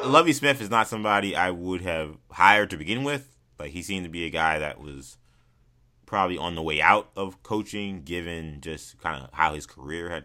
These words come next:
had gone. But, I mean, you go with David Culley. You have the whole DeMar-, uh, the Deshaun Watson fiasco. You have this roster that's, like,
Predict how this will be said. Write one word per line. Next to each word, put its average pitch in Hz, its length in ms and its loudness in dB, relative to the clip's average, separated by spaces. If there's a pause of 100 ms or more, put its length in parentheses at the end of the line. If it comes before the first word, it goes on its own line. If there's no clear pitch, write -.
had 76 160 -16
gone. 85 360 -10 (640)
But, 87 320 -4 (760)
I - 40 -10
mean, 139 420 -6 (1400)
you 117 120 -8
go 139 160 0
with 156 160 0
David 113 300 0
Culley. 67 420 -8 (720)
You 87 340 -8
have 98 260 6
the 101 100 -2
whole 104 200 -2
DeMar-, 92 500 -6 (340)
uh, 82 140 -6
the 80 140 -12
Deshaun 85 420 -2
Watson 87 400 -4
fiasco. 73 760 -6 (680)
You 82 160 -10
have 80 600 0 (520)
this 85 180 -8
roster 87 560 4
that's, 76 220 -6
like, 78 260 -10